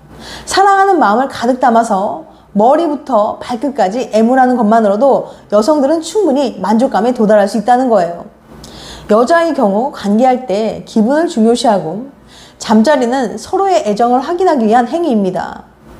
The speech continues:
그래서 상대방과 연결되어 있는 느낌이 중요해요. 여성이 관계할 때 행복감을 느끼는 이유는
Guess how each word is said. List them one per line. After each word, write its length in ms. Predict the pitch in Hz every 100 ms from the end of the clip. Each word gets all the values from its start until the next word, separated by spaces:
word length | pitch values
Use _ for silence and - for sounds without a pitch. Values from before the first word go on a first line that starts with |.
| - - - - -
그래서 760 | 254 294 285 202 214 175 - -
상대방과 840 | - - 370 381 349 262 180 170 233 - -
연결되어 540 | 214 269 349 330 330
있는 240 | 277 233 247
느낌이 340 | 196 247 269
중요해요. 540 | 233 190 185 160 151 180 196 - - - - - - - - - - -
여성이 420 | 220 285 381 381
관계할 540 | 370 214 240 285 294 -
때 360 | 226 226 180
행복감을 560 | 226 370 403 403 359 330
느끼는 400 | 220 277 285 269
이유는 640 | 214 247 208 233 175 165